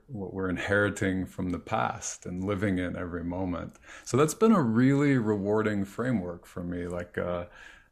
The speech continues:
um, turning back to the ancestors and looking forward at the, uh, the many unborn Buddhas that lie ahead.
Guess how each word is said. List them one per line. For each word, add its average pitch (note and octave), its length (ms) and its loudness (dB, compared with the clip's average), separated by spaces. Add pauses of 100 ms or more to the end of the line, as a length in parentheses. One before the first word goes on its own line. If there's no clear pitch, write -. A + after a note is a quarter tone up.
(140)
um, F2+ 360 -8
turning G#2 340 4
back F#2 340 -2
to G#2 100 -2
the F2+ 140 0
ancestors F#2+ 800 -2
and F2+ 140 -4
looking F2+ 300 -6
forward F#2 460 -4
at E2 220 -8
the, F2 240 -8
uh, F2 280 -10 (200)
the F2+ 60 -14
many F2+ 300 -2
unborn F2+ 560 -4
Buddhas F2 520 -8 (520)
that - 100 -10
lie F2 160 -6
ahead. F2 480 -6